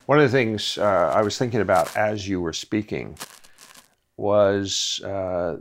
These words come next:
the little phrase, "I commit my spirit." And I think back to, I believe it was in Matthew, but it might have been in the Luke account,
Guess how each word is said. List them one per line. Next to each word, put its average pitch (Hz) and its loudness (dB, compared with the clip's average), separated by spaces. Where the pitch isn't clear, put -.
the 101 -4
little 104 -2
phrase, 104 0
"I 123 0
commit 117 -4
my 101 -4
spirit." 95 -6
And 107 -6
I 107 -4
think 123 -8
back 113 0
to, 107 -2
I 113 -14
believe 127 -2
it 110 0
was 101 -2
in 92 -6
Matthew, 87 -4
but 90 -8
it 85 -10
might 90 -6
have 85 -10
been 85 -6
in 80 -6
the 69 -6
Luke 80 -8
account, - -8